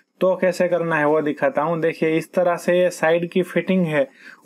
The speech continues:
वो पहले खोल लेनी है, उसके बाद जो lace लगाई हुई है वो खोल लेनी है। उसके बाद हमने जो ये length का cutting किया वैसे ही उसको भी cutting कर देना है।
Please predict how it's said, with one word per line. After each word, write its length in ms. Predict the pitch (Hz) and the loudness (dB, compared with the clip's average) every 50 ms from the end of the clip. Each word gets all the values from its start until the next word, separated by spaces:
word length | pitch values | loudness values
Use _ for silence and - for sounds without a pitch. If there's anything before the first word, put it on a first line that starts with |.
| - | -2
वो 120 | 160 175 175 | 0 0 2
पहले 320 | 175 185 175 180 180 180 | 2 0 2 2 2 0
खोल 280 | 175 - - 185 180 180 | 0 -2 -2 0 2 2
लेनी 300 | 180 180 180 180 180 170 | 2 2 2 2 2 2
है, 200 | 175 196 202 202 | 2 2 2 2
उसके 360 | 185 170 - - - 180 175 | 0 0 -2 -2 -2 -2 0
बाद 220 | 165 175 170 170 | 0 0 0 -2
जो 200 | 160 160 175 170 | 0 0 0 0
lace 300 | 156 143 151 160 160 - - | 2 2 0 0 0 0 0
लगाई 300 | 180 175 175 185 185 180 | 0 2 2 2 2 4
हुई 260 | 180 175 180 180 180 | 2 2 2 2 2
है 260 | 170 165 175 185 196 175 | 2 2 0 0 0 0
वो 300 | 175 175 175 170 170 - | 0 2 2 0 -2 -2
खोल 160 | - 175 160 | -4 -2 -2
लेनी 360 | 147 143 139 139 139 139 135 | 0 0 0 0 0 0 -2
है। 120 | 131 131 127 _ _ - - _ _ - | -2 -2 -4 _ _ -20 -20 _ _ -6
उसके 260 | 170 165 - - 196 190 | -6 -4 -2 -2 -2 0
बाद 240 | 180 190 196 180 | 2 0 0 2
हमने 280 | 185 185 190 190 190 185 | 0 2 2 2 2 2
जो 100 | 180 190 | 2 2
ये 160 | 190 190 190 | 2 4 4
length 280 | 180 175 175 175 180 175 | 2 2 2 0 0 -4
का 260 | - - 196 185 180 | -4 -2 0 0 0
cutting 480 | 180 - 185 175 - 196 190 185 180 175 | 0 0 -2 -2 0 0 0 0 0 2
किया 260 | - 202 196 175 160 | 2 2 2 2 0
वैसे 460 | 165 170 170 170 170 - - 180 165 | 0 0 0 0 0 0 0 -2 0
ही 160 | 160 175 190 | 0 0 0
उसको 380 | 196 175 160 - - - 175 170 | 0 -2 -2 -4 -4 -2 -2 0
भी 140 | 151 175 165 | 0 -2 -2
cutting 420 | - 165 160 - 175 165 160 147 | -2 -2 -2 -2 -4 -4 -2 -2
कर 160 | 156 156 151 | 0 0 0
देना 340 | 151 143 151 147 143 143 143 | 0 -2 -2 0 0 0 -2
है। 180 | 147 175 196 | 0 -2 -4